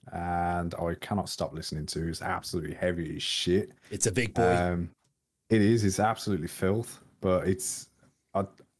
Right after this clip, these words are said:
Speaker 1: think it's everything they, uh,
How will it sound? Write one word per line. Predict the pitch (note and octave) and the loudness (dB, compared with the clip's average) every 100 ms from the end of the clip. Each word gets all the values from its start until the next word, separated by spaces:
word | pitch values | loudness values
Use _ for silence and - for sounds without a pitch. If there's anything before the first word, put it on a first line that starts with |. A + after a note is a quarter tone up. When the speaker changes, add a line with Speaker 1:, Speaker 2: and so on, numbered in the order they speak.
| _ _ _ | _ _ _
Speaker 1:
think | C3 A#2 | 0 0
it's | - | -2
everything | G2+ G2+ F#2+ G#2 F2 | 0 0 0 -2 0
they, | F2+ F2+ F2 E2+ _ _ _ _ - | 2 4 2 -4 _ _ _ _ -4
uh, | F2+ E2+ E2 D#2+ | -2 0 0 -2